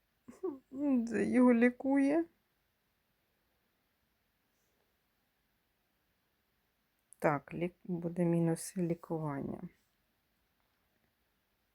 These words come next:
А, ці обоє його лікують. Це називається, що я б'ю, що глажу. Так, ну, до речі, в-, багато в когось і попало.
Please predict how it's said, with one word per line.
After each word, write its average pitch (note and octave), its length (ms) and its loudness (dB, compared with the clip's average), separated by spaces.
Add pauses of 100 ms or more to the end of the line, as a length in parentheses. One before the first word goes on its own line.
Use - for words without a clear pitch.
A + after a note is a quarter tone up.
(1120)
А, E3 200 0
ці E3+ 160 -6
обоє E3 600 4
його D#3 260 0
лікують. D#3 720 -4 (160)
Це - 160 -8
називається, E3+ 480 2
що F#3 180 -6
я F3 180 4
б'ю, F3+ 340 0
що F#3 220 -6
глажу. D#3+ 560 2 (1300)
Так, B3 340 6
ну, C#4+ 180 6
до C#4 100 10
речі, D4 280 8
в-, B3+ 180 0 (120)
багато A3+ 500 0
в A#3+ 80 -8
когось A3+ 340 2
і A3 80 2
попало. - 580 -4